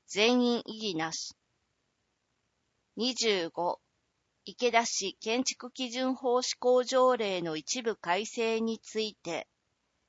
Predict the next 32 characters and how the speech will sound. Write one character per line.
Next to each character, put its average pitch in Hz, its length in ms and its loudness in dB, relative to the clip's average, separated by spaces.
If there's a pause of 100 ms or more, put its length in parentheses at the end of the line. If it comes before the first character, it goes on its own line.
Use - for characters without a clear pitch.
(320)
原 233 320 2
案 226 200 4
可 208 140 -6
決。 - 500 -6 (320)
全 226 360 2
員 233 280 2
異 226 120 -12
議 202 140 -4
な 156 200 0
し。 - 220 -12 (1800)
二 240 220 0
十 202 320 4
六、 165 420 -6 (640)
令 269 300 10
和 196 160 0
七 180 300 0
年 226 280 0
度 175 200 -2
池 220 260 -8
田 240 120 2
市 196 240 -4
一 180 80 -14 (120)
般 247 220 2
会 254 280 0
計 185 280 -2
補 156 220 -12
正 220 360 0
予 226 160 0
算 175 380 -4 (120)
第 220 220 2
八 175 400 -6
号。 185 420 2